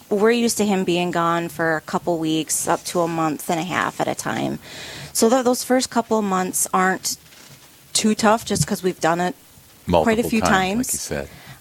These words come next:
Speaker 1: Um, but yeah, once you start hitting the holidays and the birthdays, those days are always a little bittersweet.
Speaker 2: Yeah. And not only for you, but obviously for the kids.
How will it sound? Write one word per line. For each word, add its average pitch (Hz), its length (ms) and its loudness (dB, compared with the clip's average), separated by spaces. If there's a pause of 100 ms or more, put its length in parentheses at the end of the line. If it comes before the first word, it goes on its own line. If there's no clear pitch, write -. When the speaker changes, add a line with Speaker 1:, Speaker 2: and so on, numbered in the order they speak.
(100)
Speaker 1:
Um, 180 420 0 (400)
but 247 100 4
yeah, 240 200 6
once 220 360 4
you - 60 2
start 240 260 0
hitting 214 240 0
the 185 140 2
holidays 170 580 0
and - 140 8
the 160 60 -6
birthdays, 151 720 -6
those 147 220 4
days - 300 4
are 156 80 0
always 151 420 0
a - 100 2
little 156 200 -2
bittersweet. 131 640 -4 (240)
Speaker 2:
Yeah. 69 340 -6 (920)
And 135 240 6 (280)
not 120 260 8
only 127 160 6
for 98 140 -4
you, 95 360 2 (160)
but 92 120 4
obviously 90 480 2
for 82 180 -2
the 78 60 -4
kids. - 320 -2